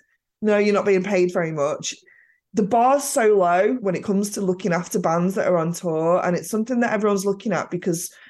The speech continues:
since the pandemic, we're now holding mental health under a microscope with, with art-, uh, with artists and musicians.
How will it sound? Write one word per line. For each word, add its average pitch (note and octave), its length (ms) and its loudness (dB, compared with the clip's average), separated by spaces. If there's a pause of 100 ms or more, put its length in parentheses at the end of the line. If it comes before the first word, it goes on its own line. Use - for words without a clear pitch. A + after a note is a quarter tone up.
(400)
since F#3 260 -2
the G3+ 80 0
pandemic, G3+ 560 0
we're F#3 80 2
now F3 240 2
holding F3 340 2
mental E3+ 280 -2
health E3+ 280 -2
under F3+ 200 0
a E3 40 -2
microscope F3 640 -2
with, F3 180 -6
with D#3+ 220 -6
art-, D3+ 240 0
uh, E3 160 -4 (100)
with E3 140 -6
artists D#3 400 0
and F3+ 80 0
musicians. E3+ 720 -2